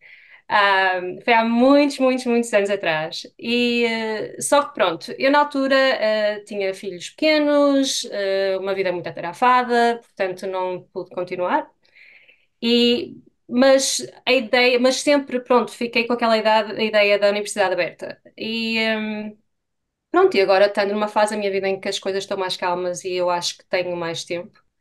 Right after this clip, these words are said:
Apesar de eu não, eu não vou fazer o curso, eu não estou, eu não vou conseguir fazer o curso, tipo, como um, uma aluna a tempo inteiro. Eu não vou conseguir fazer as cadeiras todas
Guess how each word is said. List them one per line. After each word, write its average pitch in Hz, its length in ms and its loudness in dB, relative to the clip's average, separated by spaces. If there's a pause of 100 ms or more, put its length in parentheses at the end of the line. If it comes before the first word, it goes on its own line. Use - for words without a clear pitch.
(500)
Apesar 247 580 2
de 254 420 0 (760)
eu 220 140 -2
não, 233 280 4
eu 247 80 6
não 254 160 6
vou 226 280 6
fazer 220 400 -4
o 214 60 -8
curso, 202 400 -6
eu 190 40 0
não 190 60 -2
estou, 190 640 0 (540)
eu 175 100 -2
não 160 120 -2
vou 214 300 2
conseguir 180 400 -4
fazer 175 300 -6
o 170 40 -8
curso, 180 640 -8 (640)
tipo, 196 180 -8
como 185 200 -6 (440)
um, 180 240 -4
uma 175 180 0
aluna 175 400 2
a 175 40 -4
tempo 175 240 -4
inteiro. 175 380 -2
Eu 170 40 -4
não 170 100 -4
vou 175 120 -2
conseguir 175 320 -6
fazer 165 240 -6
as 165 80 -4
cadeiras 160 340 -8
todas 160 680 -10